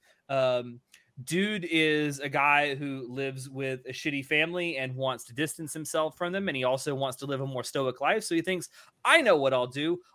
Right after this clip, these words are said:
I'll become a monk and live in, like, a Shinto or Buddhist temple or whatever," right? Okay, so he goes to the, to the temple to become a monk.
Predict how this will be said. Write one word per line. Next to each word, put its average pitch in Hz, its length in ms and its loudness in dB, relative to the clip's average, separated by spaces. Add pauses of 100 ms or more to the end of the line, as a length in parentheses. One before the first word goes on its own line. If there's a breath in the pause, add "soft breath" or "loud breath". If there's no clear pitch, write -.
(140)
I'll 294 180 4
become 220 340 -2
a 196 40 -4
monk 190 400 -2
and 151 180 -4
live 170 360 0
in, 160 160 0
like, 143 300 0
a 127 80 -4
Shinto 180 540 0
or 131 160 0
Buddhist 165 400 -2
temple 135 280 -2
or 120 140 -4
whatever," 113 520 -2 (220)
right? 165 340 2 (240)
Okay, 170 420 2 (140)
so - 120 -10
he 175 140 0
goes 226 360 0
to 226 100 -8
the, 196 160 -6
to 175 180 -4
the 175 100 -4
temple 180 360 -2
to 170 100 -2
become 165 300 -4
a 160 40 -4
monk. 160 360 0